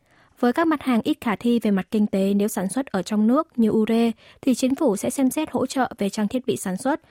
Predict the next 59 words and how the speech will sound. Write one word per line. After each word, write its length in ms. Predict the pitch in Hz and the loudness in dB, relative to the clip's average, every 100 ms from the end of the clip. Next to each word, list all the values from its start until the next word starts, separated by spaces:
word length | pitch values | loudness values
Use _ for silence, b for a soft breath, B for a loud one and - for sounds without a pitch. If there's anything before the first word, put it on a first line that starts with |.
| b b | b b
hỗ 200 | - 233 | -4 -2
trợ 180 | 269 | -2
doanh 160 | 220 233 | 0 0
nghiệp 160 | 220 - | 0 -2
tái 140 | 196 190 | -4 -4
cấu 160 | 208 | -2
trúc 160 | 208 277 | -4 -4
kinh 160 | - 226 | 0 0
doanh. 300 | 220 226 226 - _ _ _ _ _ _ | 2 2 2 -2 _ _ _ _ _ _
Để 140 | - 233 | 0 2
đa 180 | 262 285 | 2 0
dạng 220 | 294 233 | 0 0
hóa 220 | 220 220 | 0 2
nguồn 200 | 277 269 | 2 2
thu 140 | 233 | 2
nhập, 240 | 254 247 214 _ _ | 2 2 0 _ _
chính 200 | - 247 | 0 0
phủ 140 | 285 | 2
sẽ 160 | 202 254 | 0 2
mở 180 | 262 185 | 2 2
rộng 160 | 208 - | -2 -2
ưu 140 | 226 | 0
đãi 220 | 214 220 | 0 -2
cho 140 | 254 254 | -4 -4
doanh 220 | 233 220 | 0 2
nghiệp, 200 | 214 190 _ _ | 2 0 _ _
hỗ 160 | - 240 | -2 -2
trợ 180 | 277 | 0
mua 200 | 226 226 | 2 2
chung, 320 | 220 247 247 226 b b b | 2 2 4 2 b b b
đồng 200 | 247 233 | 0 2
thời 260 | 233 226 214 | 2 2 2
hỗ 160 | 214 | 0
trợ 200 | 269 277 220 | -2 -2 0
về 100 | 202 | -2
thuế 240 | - 202 | -2 -2
doanh 200 | 208 240 | 0 2
nghiệp 200 | 226 202 _ | 4 2 _
hay 180 | - 226 | -4 -2
giá 160 | 214 202 | 0 -2
trị 180 | 254 220 | -2 0
mua 160 | 214 | 2
lại 300 | 214 208 214 - b | 0 0 -4 -8 b
nếu 160 | 208 208 | 0 2
doanh 180 | 240 | 2
nghiệp 160 | 226 190 | 2 2
sáp 160 | - 269 | -2 2
nhập 220 | 254 190 - | 2 0 -4
hay 180 | - | 0
mua 140 | 214 208 | 2 2
lại 160 | 202 | 0
công 220 | - 208 208 | -2 -2 0
ty 140 | 208 | 2
nước 200 | 240 269 | 0 2
ngoài 300 | 214 202 190 - b b | 0 0 -2 -6 b b
nhằm 200 | 254 226 | 2 2
đa 140 | 226 240 | 2 0
dạng 180 | - | -2
hóa 260 | 190 196 196 | -2 -2 -2